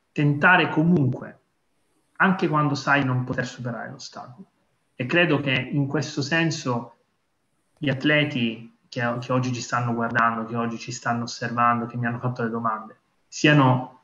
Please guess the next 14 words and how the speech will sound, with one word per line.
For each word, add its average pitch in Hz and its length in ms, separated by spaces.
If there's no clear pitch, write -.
i - 40
più 139 120
grandi 160 320
vincitori, 127 880
eh, 113 220
della, 117 520
de-, 120 160
della, 113 680
che, 127 260
che - 120
possiamo 127 360
guardare, 123 600
eh, 123 40
che, - 260